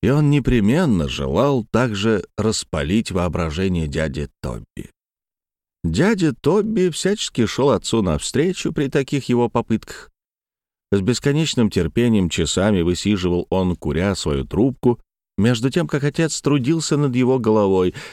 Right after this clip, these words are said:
пробуя и так, и этак внедрить в неё гипотезы Пригница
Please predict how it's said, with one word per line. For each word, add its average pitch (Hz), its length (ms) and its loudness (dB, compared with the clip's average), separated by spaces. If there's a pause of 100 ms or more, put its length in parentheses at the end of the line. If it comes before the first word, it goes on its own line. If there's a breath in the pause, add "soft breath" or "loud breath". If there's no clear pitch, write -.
(140 loud breath)
пробуя 113 380 4
и 90 360 0
так, 120 420 -4
и 65 40 -4
этак 104 440 -4
внедрить 107 720 0
в 101 40 0
неё 104 340 2
гипотезы 82 920 -2 (440)
Пригница 135 800 -2